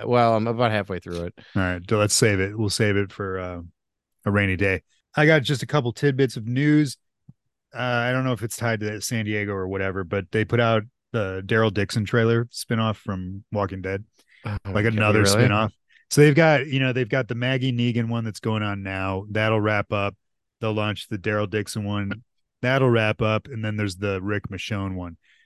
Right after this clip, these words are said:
Speaker 2: So it's, it's never ending. But the Maggie Negan show, I watched the trailer, the, the pilot or the first episode, and I was just like, "More of the same. This is garbage." And I'm a huge Walking Dead fan, but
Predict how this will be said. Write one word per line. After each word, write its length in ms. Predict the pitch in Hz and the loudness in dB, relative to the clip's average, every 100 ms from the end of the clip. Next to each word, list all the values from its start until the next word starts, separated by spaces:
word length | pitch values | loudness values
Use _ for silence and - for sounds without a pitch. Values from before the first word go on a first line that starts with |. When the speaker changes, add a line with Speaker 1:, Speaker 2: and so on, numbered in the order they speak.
| _ | _
Speaker 2:
So 440 | - 110 101 98 - _ | -8 -6 -6 -8 -14 _
it's, 340 | - 110 - - | -10 -8 -10 -10
it's 340 | 143 107 - 127 | -12 -10 -10 -6
never 260 | 123 107 | -4 -4
ending. 320 | 104 101 98 | -6 -8 -8
But 300 | 92 143 113 - _ _ _ _ - | 0 2 2 -2 _ _ _ _ -12
the 80 | 131 | -6
Maggie 300 | 139 175 165 | 0 2 4
Negan 300 | 143 139 127 | 4 2 2
show, 480 | - 127 117 113 110 113 | 2 2 2 -2 -4 -6
I 80 | 120 | -2
watched 340 | 123 113 - | -2 -2 -8
the 60 | 107 | -12
trailer, 380 | - 104 110 113 | -4 -2 -2 -4
the, 440 | 110 104 95 95 107 - | -4 -4 -6 -10 -14 -12
the 100 | 110 | -6
pilot 420 | 113 117 123 123 - | -2 0 -2 -4 -10
or 120 | 107 | -8
the 300 | 95 90 87 87 | -6 -6 -8 -4
first 220 | 131 113 | -2 0
episode, 380 | 123 110 139 127 - _ _ _ | -2 -4 -4 -6 -8 _ _ _
and 120 | 113 113 | -6 0
I 120 | 113 | 0
was 120 | 107 | 0
just 160 | 110 - | -2 0
like, 220 | 107 92 | 0 -2
"More 240 | 123 139 131 | 2 4 6
of 60 | |
the 60 | 104 | 4
same. 400 | - 98 87 87 | -2 -6 -8 -8
This 160 | 107 95 | -6 -6
is 100 | 98 | -6
garbage." 480 | 90 87 87 92 - _ _ _ _ _ - | -6 -8 -8 -12 -16 _ _ _ _ _ -6
And 120 | 123 | 0
I'm 140 | 135 156 | 4 4
a 60 | |
huge 260 | 123 127 104 | 6 6 6
Walking 320 | 110 101 98 | 4 4 0
Dead 220 | 92 90 | -4 -6
fan, 320 | - 92 90 92 | -8 -14 -12 -6
but 220 | 104 | -6